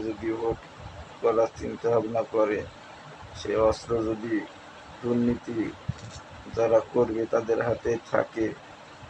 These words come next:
তাহলে কেমন হলো? আগে সংস্কার ভালো মতন যেগুলা জরুরি করাই লাগবে, না করলে না, সেগুলাকে করতে হবে। যেসব মাথা এখনো ঘোরাফেরা করছে,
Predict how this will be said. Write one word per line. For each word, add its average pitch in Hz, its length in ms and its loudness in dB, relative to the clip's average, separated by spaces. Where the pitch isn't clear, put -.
তাহলে 113 260 2
কেমন 110 260 0
হলো? - 240 -8
আগে 104 180 0
সংস্কার 110 500 0
ভালো 113 260 2
মতন 113 260 0
যেগুলা 113 400 6
জরুরি 120 480 4
করাই 117 300 8
লাগবে, 107 300 4
না 110 60 2
করলে 107 280 -2
না, 107 100 0
সেগুলাকে 110 600 0
করতে 113 400 0
হবে। 110 240 2
যেসব 110 340 2
মাথা 113 260 4
এখনো 113 340 -2
ঘোরাফেরা 113 520 4
করছে, 113 360 -4